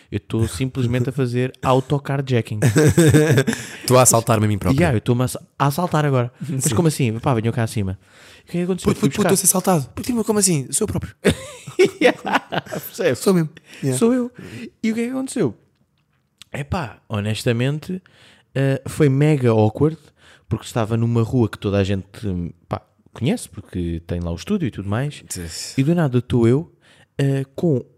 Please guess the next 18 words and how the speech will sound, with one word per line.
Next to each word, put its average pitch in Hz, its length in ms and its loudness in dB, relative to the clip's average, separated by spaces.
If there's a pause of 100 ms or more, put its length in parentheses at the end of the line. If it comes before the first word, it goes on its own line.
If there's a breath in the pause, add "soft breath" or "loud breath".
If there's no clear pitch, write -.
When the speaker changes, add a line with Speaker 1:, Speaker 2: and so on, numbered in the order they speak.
(120)
Speaker 1:
um 165 160 4
arame 147 380 4
gigante. 113 720 2
Speaker 2:
Ai, 78 280 -10
meu 73 180 -12
Deus. 76 220 -14
Speaker 1:
Yeah, 92 220 -2
yeah. 98 220 -10 (480 soft breath)
A 135 80 2
fazer 143 400 0
aquela 135 420 -2
cena 139 600 -2
entre 127 420 0
o 120 80 -2
vidro 113 420 0
e 101 120 2
a 101 40 -2
porta 135 480 -2